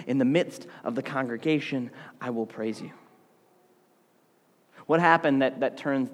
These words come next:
the depths of sorrow and alienation and isolation into the heights of praise?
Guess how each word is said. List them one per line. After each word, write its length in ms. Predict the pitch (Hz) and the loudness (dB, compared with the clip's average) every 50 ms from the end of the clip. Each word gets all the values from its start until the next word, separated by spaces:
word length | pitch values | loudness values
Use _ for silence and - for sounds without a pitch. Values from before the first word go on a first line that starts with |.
| - | -6
the 80 | 117 123 | -8 -8
depths 460 | 110 104 - 151 151 - - - - | -6 -2 2 2 2 2 0 -6 -12
of 180 | - - 113 - | -10 -10 -10 -6
sorrow 420 | - - 123 120 123 120 117 113 - - - | -2 0 2 4 4 4 2 0 -4 -12 -12
and 100 | - 104 - - | -12 -10 -6 -2
alienation 720 | 131 139 139 135 123 120 117 117 117 110 - 123 110 101 - - - | 0 0 2 2 0 0 -2 -2 -4 -6 -6 -8 -8 -8 -10 -14 -16
and 120 | - 98 95 - | -12 -12 -10 -6
isolation 580 | 104 113 107 - - 104 104 104 107 - 113 104 | -6 -6 -6 -6 -8 -8 -8 -8 -8 -8 -8 -8
into 180 | 101 104 - - | -10 -10 -12 -14
the 80 | - | -14
heights 460 | - - - - 104 104 - - - - - - _ _ _ _ _ _ _ _ _ | -14 -12 -12 -10 -10 -10 -12 -14 -18 -20 -20 -20 _ _ _ _ _ _ _ _ _
of 140 | _ _ | _ _
praise? 360 | - - - 107 107 107 - | -14 -10 -8 -8 -8 -10 -14